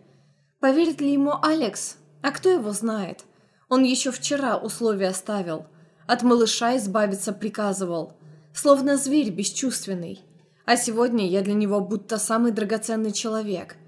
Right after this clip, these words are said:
Мои проблемы, его проблемы. Я не разбираюсь в людях. Не вижу ничего плохого ни в одном человеке, пока тот меня не подставит.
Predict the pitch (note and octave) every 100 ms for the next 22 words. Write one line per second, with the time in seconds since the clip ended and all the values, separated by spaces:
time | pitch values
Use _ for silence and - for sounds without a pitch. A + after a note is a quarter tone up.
0 | _ _ _ A3 A3+ A3 A#3+ A#3 A#3 F#3+
1 | F3+ D#3+ D#3+ E3+ G3 G3 G#3 A3 F#3 F#3
2 | F3+ F3 - - - - - - - _
3 | _ - - - A#3+ A#3 A#3 G#3+ G#3 G3
4 | A3 G3+ G3+ G3 G3+ F#3 F3 - _ _
5 | _ _ B3+ C4 C#4+ C#4 C4 B3 B3+ B3
6 | B3 A#3+ C4+ C4 A#3+ A3 G3+ G#3 A#3 A#3
7 | - A3 A3 C#4 C4+ G3+ G3+ G#3+ A3 B3
8 | A#3+ A3 G3 G3 G#3 G#3 G#3 - G#3+ F#3+
9 | E3+ -